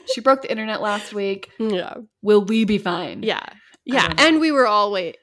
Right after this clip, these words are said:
Speaker 2: we already have proved that she'll be fine. Like, we've, we are embracing the anti-hero, so we're at this concert, so why would I,
Speaker 1: Mm-hmm.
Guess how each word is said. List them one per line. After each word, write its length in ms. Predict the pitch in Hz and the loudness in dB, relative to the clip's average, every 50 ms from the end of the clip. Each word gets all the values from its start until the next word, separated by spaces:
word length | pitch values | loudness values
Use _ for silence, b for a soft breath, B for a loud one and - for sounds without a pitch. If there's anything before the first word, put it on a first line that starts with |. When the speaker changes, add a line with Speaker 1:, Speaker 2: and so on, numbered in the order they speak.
| _ - | _ -10
Speaker 2:
we 180 | 226 233 226 - - - | -8 -8 -8 -10 -6 -4
already 340 | 214 208 214 214 202 208 196 | -2 0 0 0 -2 -2 -4
have 220 | 190 185 - _ _ | -4 -6 -10 _ _
proved 480 | - - 220 196 196 202 214 208 208 | -10 -4 -2 0 0 0 0 -2 -4
that 220 | - 226 202 - - _ _ _ _ _ _ _ | -6 -6 -6 -6 -10 _ _ _ _ _ _ _
she'll 200 | - - - 247 | -12 -6 -4 -4
be 140 | 233 247 240 | -4 -4 -6
fine. 340 | 233 - 240 226 233 240 226 | -4 -4 -4 -4 -4 -6 -6
Like, 160 | 196 185 - | -8 -8 -6
we've, 320 | 196 190 185 180 180 180 _ _ _ _ - | -4 -4 -4 -4 -4 -8 _ _ _ _ -10
we 220 | 196 208 190 - _ - | -8 -8 -8 -8 _ -8
are 560 | 190 180 180 180 185 190 202 208 214 220 226 - | -6 -4 -2 -2 -2 -2 -2 -2 -4 -4 -8 -8
embracing 540 | - 220 220 208 220 220 226 220 - 226 220 | -8 -8 -4 -2 -2 -2 -2 -2 -4 -4 -4
the 120 | 220 - | -4 -4
anti-hero, 600 | - 214 220 220 233 226 226 226 220 220 220 220 | -6 -8 -8 -8 -8 -8 -8 -6 -6 -6 -8 -8
so 160 | 220 - 190 175 | -10 -10 -10 -10
we're 160 | 180 175 - | -10 -10 -8
at 200 | - 175 170 - | -8 -10 -8 -10
this 120 | 190 185 - | -14 -16 -16
concert, 460 | - - 175 175 190 - 202 180 - | -14 -12 -12 -12 -10 -10 -12 -12 -12
so 160 | - 175 175 | -12 -14 -14
why 240 | 175 - 156 170 175 | -12 -10 -8 -8 -6
would 140 | 180 175 175 | -6 -6 -8
I, 120 | 170 160 | -8 -8
Speaker 1:
Mm-hmm. 180 | - - 180 | -10 -12 -12